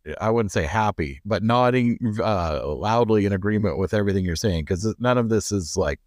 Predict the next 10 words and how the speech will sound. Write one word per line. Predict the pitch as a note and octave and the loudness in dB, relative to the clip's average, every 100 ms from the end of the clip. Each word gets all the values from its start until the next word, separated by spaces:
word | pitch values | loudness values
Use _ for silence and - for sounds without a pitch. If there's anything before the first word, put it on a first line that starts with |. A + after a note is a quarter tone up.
| _ - | _ -4
new | A2+ A2 | 0 2
ground. | F#2 G#2 G2 E2+ E2+ - | 2 2 2 0 -2 -4
Uh, | - B1 A#1+ - - | -4 -6 -8 -14 -2
no | G#2 | 0
offense, | E2 G#2+ E2 - _ | 2 0 0 -8 _
but, | - D2+ E2+ | -6 -6 -4
but | G#2+ A2+ | -2 0
you're | G#2+ G#2 | 0 2
right. | A2+ E2 - - | 2 0 -2 -2
Um, | F#2+ D#2+ | 0 0